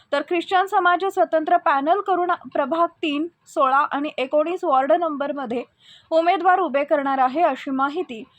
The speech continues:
ऑल इंडिया ख्रिश्चन फोरमचे अध्यक्ष राम कांबळे यांनी दिली आहे. मिरजमध्ये राम कांबळे हे प्रसार माध्यमांशी बोलत होते. यावेळी सचिव पोलकरा, आशिष होळकर,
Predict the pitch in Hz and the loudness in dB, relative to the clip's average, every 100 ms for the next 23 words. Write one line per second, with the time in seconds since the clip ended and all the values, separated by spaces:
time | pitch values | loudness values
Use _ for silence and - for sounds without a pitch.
0 | _ 302 330 370 381 415 427 381 - - | _ 0 2 0 0 -2 0 -2 -2 -2
1 | 349 415 415 339 339 330 370 294 240 330 | -2 0 2 2 2 2 2 2 0 -2
2 | 320 359 302 269 285 285 262 285 302 247 | 0 2 4 2 0 -2 0 -4 -4 -6
3 | 247 247 214 208 208 226 - _ _ _ | -8 -8 -8 -8 -8 -10 -16 _ _ _
4 | _ 262 277 294 302 294 285 285 262 269 | _ -6 -2 -2 -2 -2 0 2 0 0
5 | 269 277 302 233 277 262 269 330 359 320 | 0 2 0 0 -4 -6 -2 -2 0 -2
6 | 240 302 285 277 302 254 247 254 285 254 | -2 -4 -4 -6 -8 -6 -6 -6 -8 -8
7 | 254 - _ _ 294 302 311 359 381 320 | -10 -12 _ _ -4 -2 0 -2 0 0
8 | 349 370 - 311 339 359 320 330 - 269 | 0 -2 2 2 2 2 2 2 2 0
9 | 269 320 302 311 262 285 294 | 0 -6 0 0 0 -2 -4